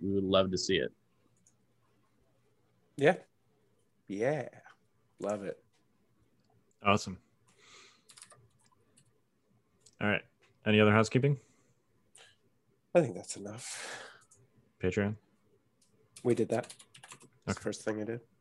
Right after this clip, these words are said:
Speaker 3: All right. Usually you close with that, so.
Speaker 1: Yeah, yeah, we've changed it up today. Pretty, pretty crazy, right? Um,
Speaker 2: <laughs>
Speaker 1: have anything else?
Speaker 2: Pretty crazy,
Speaker 1: Pretty crazy.
Speaker 2: right?
Speaker 1: We're really,
Speaker 2: <laughs>
Speaker 1: we're really going out on a limb.
Speaker 2: <laughs>
Speaker 1: Um, I will say we did change,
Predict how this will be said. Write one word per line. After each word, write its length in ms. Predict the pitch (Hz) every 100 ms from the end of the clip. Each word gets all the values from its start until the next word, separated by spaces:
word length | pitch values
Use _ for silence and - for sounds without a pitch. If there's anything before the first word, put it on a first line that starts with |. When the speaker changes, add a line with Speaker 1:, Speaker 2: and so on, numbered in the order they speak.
| _ -
Speaker 3:
All 80 | 92
right. 180 | 110 - - - - _ - - - -
Usually 280 | 123 120 117
you 60 | 107
close 320 | - 113 104
with 120 | 90
that, 200 | 82 - -
so. 260 | - 104 92 - _ _ _ _
Speaker 1:
Yeah, 280 | 175 180 156
yeah, 200 | 156 143
we've 240 | 139 135 143 95 123
changed 340 | - 160 127
it 60 | 123
up 140 | 147
today. 320 | 123 104 95 -
Pretty, 280 | 135 117 101 _
pretty 160 | 127
crazy, 400 | 95 120 120 104
right? 280 | 90 107 117 - _ _ _ _ 110
Um, 720 | 110 101 101 101 92 98 98 - - - -
Speaker 2:
<laughs> 380 | - - - 147
Speaker 1:
have 140 | 175
anything 300 | 180 170 170
else? 220 | 294 -
Speaker 2:
Pretty 380 | - 277 294 302
crazy, 640 | 302 - 175 180 180 170 165
Speaker 1:
Pretty 120 | 139
crazy. 300 | 170 170 175
Speaker 2:
right? 480 | 147 143 127 117 110
Speaker 1:
We're 100 | 127 151
really, 420 | 147 147 131 123 -
Speaker 2:
<laughs> 60 |
Speaker 1:
we're 80 | 135
really 480 | 139 139 131 123 123 120
going 240 | 131 135 135
out 160 | 135
on 100 | 131 127
a 120 | 127
limb. 440 | 131 131 120 311 -
Speaker 2:
<laughs> 40 | - -
Speaker 1:
Um, 300 | 127 135 127 127
I 80 |
will 160 | 147 180
say 160 | 190 175
we 160 | 151
did 220 | 147 165 -
change, 440 | 175 165 156